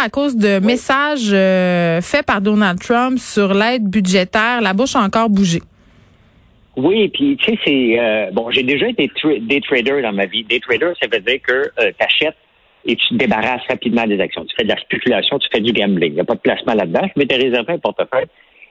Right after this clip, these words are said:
Speaker 2: Et depuis que Trump est là, c'est complètement infernal parce que tu, tu regardes les graphiques et tout à coup, Trump envoie un tweet hors, hors de l'ordinaire, complètement disproportionné. Et là, toutes tes stratégies du jour viennent de débarquer. Hier,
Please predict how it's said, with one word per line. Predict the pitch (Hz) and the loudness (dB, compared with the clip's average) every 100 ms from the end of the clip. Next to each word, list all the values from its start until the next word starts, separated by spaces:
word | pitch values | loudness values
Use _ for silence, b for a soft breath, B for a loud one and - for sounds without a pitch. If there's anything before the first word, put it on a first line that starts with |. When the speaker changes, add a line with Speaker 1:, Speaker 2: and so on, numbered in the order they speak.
| - | 0
Speaker 2:
Et | 131 131 | 2 2
depuis | 107 107 220 | 0 -2 0
que | - | -2
Trump | 123 - 147 - | -2 0 -2 0
est | 98 | 2
là, | 113 180 - | 2 0 -4
c'est | - | -4
complètement | 120 117 104 135 | -2 -2 -2 -2
infernal | 117 101 107 156 113 | 0 -2 0 -2 -4
parce | - | -4
que | 110 | -4
tu, | - 113 - | -2 -2 -2
tu | 117 | -2
regardes | 117 202 | 0 2
les | 151 | 2
graphiques | 123 113 - 208 _ b b b - | 2 -2 -2 -4 _ b b b -4
et | 131 | -4
tout | - - | 0 -2
à | |
coup, | - 208 | 0 -2
Trump | - 160 175 | -2 -4 0
envoie | 117 104 127 | -2 0 0
un | 117 | 0
tweet | 104 135 160 - | 0 0 -2 0
hors, | 156 208 220 190 143 _ _ _ - | -2 0 0 -4 -8 _ _ _ -2
hors | 185 233 | 0 0
de | 160 | -2
l'ordinaire, | 135 151 127 113 131 151 165 151 b b b | 0 0 -2 -4 -2 -2 -4 -8 b b b
complètement | - 208 220 160 151 170 | -2 0 2 0 0 -2
disproportionné. | 123 - 123 110 107 - 101 135 202 B B | -4 -4 -2 -2 -2 -2 0 0 -2 B B
Et | - 135 | 0 2
là, | 165 - | 0 0
toutes | 220 - | -4 -4
tes | - | -8
stratégies | - 127 123 110 143 | -4 -4 0 0 0
du | 123 - | -2 0
jour | 127 151 | 0 0
viennent | 110 110 | 0 0
de | 95 | 0
débarquer. | 95 87 - 101 90 | 0 -2 -2 -4 -2
Hier, | 90 110 165 156 | 0 0 2 -2